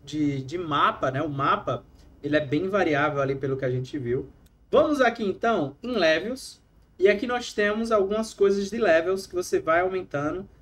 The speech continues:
Aqui temos a Season um, já tem bastante coisa. Tem a Season dois e também a Season três não dá pra entrar.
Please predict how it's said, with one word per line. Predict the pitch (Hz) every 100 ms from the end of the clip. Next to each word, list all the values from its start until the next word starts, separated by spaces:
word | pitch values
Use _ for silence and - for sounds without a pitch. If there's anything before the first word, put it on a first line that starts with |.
| _
Aqui | 135 165
temos | 180 170
a | 170
Season | 165 - 226 254 233
um, | 156 143 226 -
já | 131
tem | 127 156
bastante | 156 165 165 - 165 - -
coisa. | - 147 185
Tem | 185 180
a | 156
Season | - 247 294 277 220
dois | 151 151 196 294 - - - _ - _ -
e | -
também | 226 175 165 208
a | 185
Season | 175 180 175 180
três | 175 165 170
não | 180
dá | 170 160
pra | 165
entrar. | 196 208 123 104